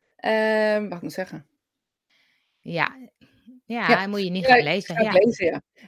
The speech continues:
Speaker 1: Ehm, maar reïncarnatie, eh, ehm, weet je, op het moment dat je open bent voor als medium en niet in de gaten hebt dat er druk op zit, dus dat het een, een ontspannen, eh, eh, geheel is, zeg maar. Dus dat je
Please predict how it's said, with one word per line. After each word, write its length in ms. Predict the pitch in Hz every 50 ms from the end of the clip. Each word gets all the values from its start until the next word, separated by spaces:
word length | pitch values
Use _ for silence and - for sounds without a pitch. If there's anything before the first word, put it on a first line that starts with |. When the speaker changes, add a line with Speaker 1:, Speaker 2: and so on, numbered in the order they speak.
| _
Speaker 1:
Ehm, 520 | - - 247 247 247 240 240 247 240 233 226
maar 240 | 240 254 254 254
reïncarnatie, 920 | 240 262 277 285 277 - 285 262 277 277 277 277 277 - 277 262 254 254
eh, 420 | 247 240 233 226 226 220 220 208 - - _ -
ehm, 720 | - 208 220 220 220 214 214 214 214 214 208 214 202 180 - _ _
weet 280 | - 208 262 330 294
je, 120 | 285 349 -
op 80 | -
het 120 | - 359 269
moment 640 | 302 285 262 254 254 269 339 359 339 285 - 220 190
dat 220 | 247 247 233 233
je 140 | - 233 - -
open 320 | - 294 370 403 - 311
bent 220 | 262 254 240 233 -
voor 100 | - -
als 200 | - 220 214 -
medium 440 | 220 220 220 226 214 262 302 392 480
en 320 | - - - 240 240 247
niet 160 | 269 381 466
in 120 | 370 294 254
de 60 | 247
gaten 420 | - - 254 302 339 349 - 294
hebt 140 | 262 233 190
dat 120 | 226 214
er 120 | - 180 143
druk 280 | 147 160 180 226 233 -
op 100 | 277 269
zit, 400 | - - 330 440 587 - - -
dus 180 | - 220 233 233
dat 160 | 262 240 202
het 140 | 208 190 -
een, 360 | 214 196 190 165 151 151 -
een 220 | - - 202 - -
ontspannen, 720 | - 220 220 - - - - 302 311 294 269 220 185 147 - - - - - _ -
eh, 380 | - 190 208 202 190 180 170
eh, 360 | - - - - 180 180 180
geheel 440 | 175 - 208 190 196 196 196 208 196
is, 200 | 185 202 214 -
zeg 180 | - 233 226 -
maar. 200 | 233 233 254 254
Dus 120 | 262 -
dat 180 | - 214 190 -
je 320 | - 190 180 175 175 175